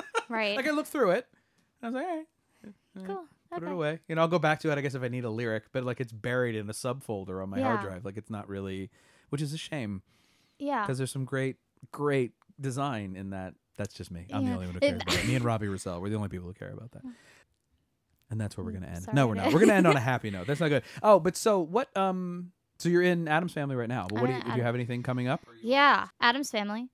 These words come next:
Speaker 2: Mm-hmm.
Speaker 1: at Child's Theater. And then I am in Legally Blonde at Washington Lee High School.
Speaker 2: Oh, my.
Speaker 1: Yeah.
Speaker 2: As?
Speaker 1: Vivian.
Speaker 2: Okay.
Speaker 1: Yeah.
Speaker 2: <laughs>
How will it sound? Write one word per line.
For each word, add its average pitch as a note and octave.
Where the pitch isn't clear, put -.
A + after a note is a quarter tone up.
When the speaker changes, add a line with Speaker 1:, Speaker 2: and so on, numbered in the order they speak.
Speaker 2:
Mm-hmm. G#2+
Speaker 1:
at G3
Child's G#3+
Theater. G3+
And A3+
then G#3+
I A3
am G#3+
in G#3+
Legally G#3+
Blonde A3+
at G#3+
Washington A3
Lee A#3+
High C4+
School. -
Speaker 2:
Oh, A#2+
my. G#2
Speaker 1:
Yeah. A#3
Speaker 2:
As? F#2
Speaker 1:
Vivian. A3
Speaker 2:
Okay. B2+
Speaker 1:
Yeah. G#3+
Speaker 2:
<laughs> -